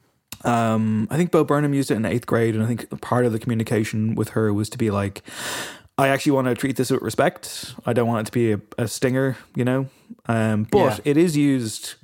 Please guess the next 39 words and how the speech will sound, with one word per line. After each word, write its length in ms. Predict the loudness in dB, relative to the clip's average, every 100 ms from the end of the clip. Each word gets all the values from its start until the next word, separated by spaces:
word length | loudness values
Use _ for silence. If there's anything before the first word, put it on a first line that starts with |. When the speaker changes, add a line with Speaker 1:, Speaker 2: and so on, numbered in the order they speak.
| -4
Speaker 1:
uh, 360 | -2 -2 -4 -4
in 160 | -2
a 40 | 0
comedic 380 | 2 4 4
way, 180 | 4 4
I 40 | 4
think, 180 | 2
a 40 | 2
very 180 | 2 4
darkly 480 | 4 2 0 -4
comedic 380 | -2 -2 -2 -4
way. 180 | -4 -6 -10 -20 -20 _ _ _ 0
Uh, 320 | 2 2 0
do 160 | 2
you 40 | 4
know 80 | 4
what 100 | 2
film 120 | 0
I'm 80 | 0
thinking 240 | 0 2
of? 280 | 0 -2 -2
It's 160 | -4 2
used 200 | 2 4
in 80 | 2
a 60 |
very, 200 | 4 4
very 160 | 4 2
dark 380 | 2 2 2 -2
sequence 640 | -4 -2 -2 -2 -4 -10 -10 -2
in 260 | 0 0 0
a 220 | 0 0
famous 380 | 0 0 0 -2
film, 480 | -2 0 0 0 -2 -8 -20 _ _
which 200 | -6 -2
was 120 | 0
a 60 | 2
remake, 760 | 4 4 4 0 -2 -12 -16 -20 -20 _ _ _
very 140 | 0
dark 580 | 2 0 2 0 -4 -14